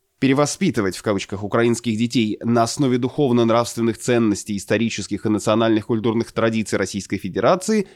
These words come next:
полагается вплоть до выпускного. В результате у подростков должна сформироваться российская идентичность. Источник "Медузы" в Министерстве просвещения, хорошо знакомый с этим текстом методичек, называет их "лютым зашкваром". Вот его цитата.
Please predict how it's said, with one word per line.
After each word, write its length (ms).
полагается 520
вплоть 380
до 80
выпускного. 720
В 80
результате 480
у 60
подростков 580
должна 640
сформироваться 1120
российская 600
идентичность. 920
Источник 440
"Медузы" 360
в 20
Министерстве 500
просвещения, 640
хорошо 320
знакомый 360
с 80
этим 200
текстом 320
методичек, 520
называет 460
их 180
"лютым 500
зашкваром". 760
Вот 240
его 140
цитата. 480